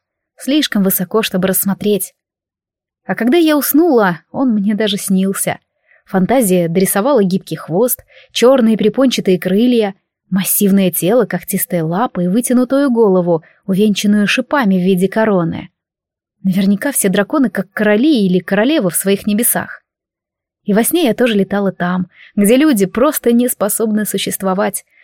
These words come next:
где воздух настолько разряжен, что можно сразу погибнуть, то ли от кислородного голодания, то ли восторга. Поэтому разбудившему меня противному стрекоту я как-то не обрадовалась.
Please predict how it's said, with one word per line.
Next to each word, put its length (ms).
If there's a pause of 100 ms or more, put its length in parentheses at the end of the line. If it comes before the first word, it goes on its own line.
(180)
где 220
воздух 420
настолько 440
разряжен, 600 (220)
что 340
можно 320
сразу 360
погибнуть, 640 (380)
то 140
ли 100
от 120
кислородного 640
голодания, 720
то 200
ли 140
восторга. 800 (500)
Поэтому 540
разбудившему 600
меня 240
противному 540
стрекоту 520
я 260
как-то 280
не 120
обрадовалась. 680